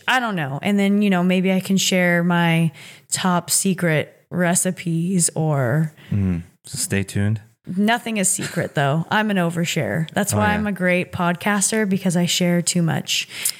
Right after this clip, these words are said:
Speaker 1: Um, so there's no secrets anyways. Everyone has my burrito recipe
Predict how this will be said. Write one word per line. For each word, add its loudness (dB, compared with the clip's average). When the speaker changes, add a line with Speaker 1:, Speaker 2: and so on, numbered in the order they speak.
Speaker 1:
Um, 0
so -2
there's 2
no 2
secrets -2
anyways. 0
Everyone 0
has 2
my 2
burrito 2
recipe -2